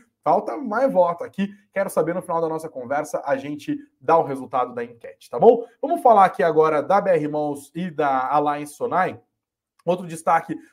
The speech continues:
do nosso noticiário corporativo hoje é a fusão entre as duas empresas parece que vai virar realidade, tá? Essa novela também começou em janeiro. Essa foi a terceira proposta apresentada pela Alliance Sonai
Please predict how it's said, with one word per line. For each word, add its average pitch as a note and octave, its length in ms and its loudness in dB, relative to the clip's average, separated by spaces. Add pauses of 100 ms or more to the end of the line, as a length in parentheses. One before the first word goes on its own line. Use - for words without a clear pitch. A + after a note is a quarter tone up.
do F3+ 120 -8
nosso E3+ 280 -2
noticiário D#3 380 -4
corporativo C3+ 920 -4
hoje D#3 460 0 (240)
é C#3 480 0
a F3 140 6
fusão G#3+ 400 4
entre A#3 140 6
as A3 100 6
duas G#3 160 4
empresas G3+ 400 -4
parece G#3 360 -2
que A3+ 80 -8
vai F3+ 220 0
virar F#3+ 540 2
realidade, E3 1000 0
tá? D#3 180 -4
Essa A3 240 -6
novela F3 460 0
também F3 240 -8
começou D#3+ 480 -8 (200)
em A3+ 200 -4
janeiro. D#3+ 500 -2
Essa E3 200 -2
foi F3+ 140 -6
a - 20 -6
terceira G#3 440 4
proposta E3 460 -4
apresentada C#3 480 -8
pela C#3+ 200 -4
Alliance C#3 340 -2
Sonai C#3 320 -8